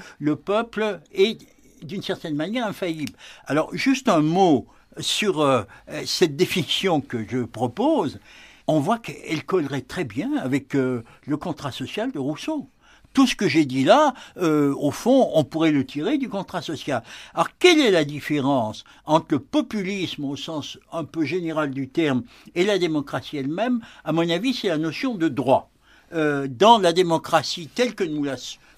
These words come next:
concevons, il y a la souveraineté du peuple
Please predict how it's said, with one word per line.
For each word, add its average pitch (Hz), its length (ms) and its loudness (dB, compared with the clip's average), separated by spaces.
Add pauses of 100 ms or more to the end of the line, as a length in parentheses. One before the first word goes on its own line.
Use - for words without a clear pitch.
concevons, 220 760 0 (340)
il 175 240 -4
y 160 100 2
a 135 220 4
la 160 180 0
souveraineté 185 520 -4
du 139 160 -8
peuple 135 460 -2